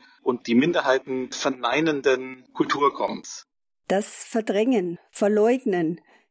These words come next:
Speaker 2: die Ergebenheit in die vermeintliche, nicht änderbare Situation und schließlich das Schweigen einer ganzen Nation verbindet Mark Sinan mit alten türkischen Mythen, die unter anderem zeigen,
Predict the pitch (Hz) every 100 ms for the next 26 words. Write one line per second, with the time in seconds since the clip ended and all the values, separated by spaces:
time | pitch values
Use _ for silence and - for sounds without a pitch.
0 | _ 220 220 220 233 269 269 220 196 196
1 | 196 190 196 196 190 190 202 277 262 226
2 | 233 220 233 277 - - 226 277 247 214
3 | 208 214 214 254 233 214 - 254 262 233
4 | 277 _ _ _ _ _ _ 226 208 254
5 | 269 269 240 226 220 208 202 269 247 196
6 | 165 170 165 165 202 247 - 214 180 -
7 | 202 190 202 247 - _ _ _ _ -
8 | - 220 285 311 294 208 190 185 - 269
9 | 262 196 202 170 - - 175 208 240 240
10 | - - 220 220 254 247 233 262 269 -
11 | 165 190 - _ _ _ 220 220 - 240
12 | 233 202 208 254 262 208 190 - 185 190
13 | 214 254 277